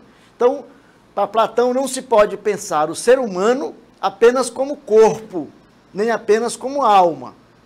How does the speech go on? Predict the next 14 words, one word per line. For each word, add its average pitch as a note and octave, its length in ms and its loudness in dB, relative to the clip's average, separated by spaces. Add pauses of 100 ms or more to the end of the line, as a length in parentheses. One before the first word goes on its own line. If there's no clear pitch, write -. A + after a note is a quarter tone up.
(480)
Ele A#3+ 520 4
é G#3+ 200 -2
a G3 80 2
ligação A3 1000 -4
indissolúvel C4 1160 -4
entre G#3+ 320 -8
os G3 140 -10
dois. D#3+ 500 -10 (2000)
Então, G3+ 340 -8 (460)
nós E3+ 200 -8
não F#3 80 -10
somos C#3+ 600 -16 (200)
só - 280 -14
corpo, F#3+ 600 -4